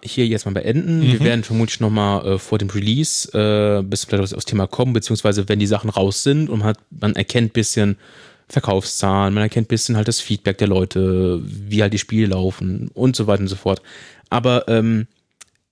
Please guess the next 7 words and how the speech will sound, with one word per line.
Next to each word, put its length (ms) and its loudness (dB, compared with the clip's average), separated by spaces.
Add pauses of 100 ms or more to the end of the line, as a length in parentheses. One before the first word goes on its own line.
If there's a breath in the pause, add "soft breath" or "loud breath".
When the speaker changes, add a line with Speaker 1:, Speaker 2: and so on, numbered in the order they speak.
(180)
Speaker 1:
neben 460 0
Sony 500 2
und, 480 0
äh, 840 0 (100)
Microsoft 540 0
beziehungsweise 460 -2
Xbox 440 -2